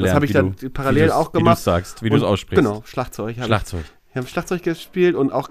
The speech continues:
Speaker 2: Unterricht gehabt. Und
Speaker 1: Muss man den, den Hörern in Bayern, den HörerInnen in Bayern vielleicht auch kurz erklären, damit ist ein Schlagzeug gemeint.
Speaker 2: Ja, ein Schlag-, Schlagzeug, ja.
Speaker 1: Ja.
Speaker 2: Ja.
Speaker 1: Eine Trommel.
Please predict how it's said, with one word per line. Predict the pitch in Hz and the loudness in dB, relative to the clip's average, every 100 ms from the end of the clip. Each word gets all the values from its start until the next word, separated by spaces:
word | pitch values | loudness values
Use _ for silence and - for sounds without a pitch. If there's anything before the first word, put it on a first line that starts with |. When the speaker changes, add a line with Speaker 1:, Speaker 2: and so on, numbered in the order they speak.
| - | -8
Speaker 2:
Unterricht | 143 156 151 156 | -4 -2 -2 -2
gehabt. | 147 151 - | 0 0 0
Und | 117 | 2
Speaker 1:
Muss | 135 | 2
man | 143 | 4
den, | 131 127 | 2 2
den | 117 107 | 2 2
Hörern | 131 143 123 | 2 2 0
in | 117 | 2
Bayern, | 107 127 135 | 2 2 0
den | 117 110 | -2 -2
HörerInnen | 123 123 - - - - - - - 120 120 107 | -2 -2 -6 -10 -14 -14 -14 -8 0 0 0 -2
in | 107 | 0
Bayern | 110 113 | -2 -2
vielleicht | 117 | -6
auch | 101 | -10
kurz | - 110 | -10 -12
erklären, | 101 113 120 - - _ _ - - | -6 -4 -4 -8 -20 _ _ -10 -2
damit | 117 123 | 0 0
ist | |
ein | 117 | -2
Schlagzeug | - 120 117 - 95 85 | 2 4 4 0 -6 -6
gemeint. | - 82 80 82 - | -6 -6 -6 -8 -4
Speaker 2:
Ja, | 139 135 | 0 0
ein | 127 | 0
Schlag-, | 135 131 - | 0 -2 -2
Schlagzeug, | - 98 - - - - | -14 -14 -16 -18 -14 -6
ja. | |
Speaker 1:
Ja. | 95 90 - - - | -4 -6 -12 -20 -18
Speaker 2:
Ja. | 101 - - - - - - - - - - | -18 -20 -20 -16 -16 -18 -20 -20 -20 -14 -10
Speaker 1:
Eine | |
Trommel. | - 107 90 | -2 0 0